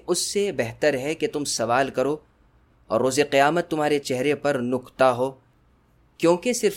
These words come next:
तीन अशख़ास इंतहाई मुहताज शख्स, तावान तले दबे हुए शख्स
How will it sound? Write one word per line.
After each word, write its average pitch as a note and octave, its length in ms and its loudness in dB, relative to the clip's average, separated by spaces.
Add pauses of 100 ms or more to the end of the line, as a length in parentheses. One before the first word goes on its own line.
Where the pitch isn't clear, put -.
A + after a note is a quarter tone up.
तीन A3+ 240 2
अशख़ास - 640 -2
इंतहाई D#3 500 0
मुहताज A#2+ 480 -2
शख्स, - 360 -4 (520)
तावान D#3 400 6
तले E3 320 0
दबे B2+ 280 4
हुए A#2+ 220 -2
शख्स D#3+ 360 -6